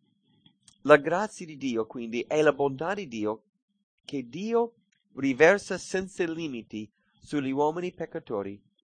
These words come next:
che ha scelto, che meriterebbero soltanto la punizione divina.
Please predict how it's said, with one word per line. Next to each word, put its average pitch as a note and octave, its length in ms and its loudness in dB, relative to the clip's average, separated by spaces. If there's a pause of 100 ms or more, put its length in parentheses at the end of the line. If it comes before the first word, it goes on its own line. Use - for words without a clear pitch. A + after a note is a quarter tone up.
che - 160 -6
ha A2+ 60 -2
scelto, G#2+ 580 -4
che B2 160 -8
meriterebbero A#2+ 1000 -2
soltanto D3 760 -6
la A2+ 160 -6
punizione A2+ 520 -10
divina. G#2 420 -10